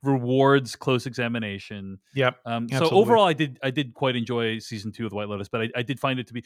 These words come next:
Speaker 1: like, season one, I thought was just so efficiently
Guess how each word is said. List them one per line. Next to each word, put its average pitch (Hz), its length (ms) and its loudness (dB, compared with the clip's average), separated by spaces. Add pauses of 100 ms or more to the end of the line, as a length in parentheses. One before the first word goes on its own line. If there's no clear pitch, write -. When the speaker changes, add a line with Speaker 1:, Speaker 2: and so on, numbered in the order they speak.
(120)
Speaker 1:
like, 151 180 -2
season 185 300 0
one, 156 160 2
I 117 80 -4
thought 127 160 -4
was 117 80 -6
just - 260 -12
so 139 480 -4 (840)
efficiently 131 1040 2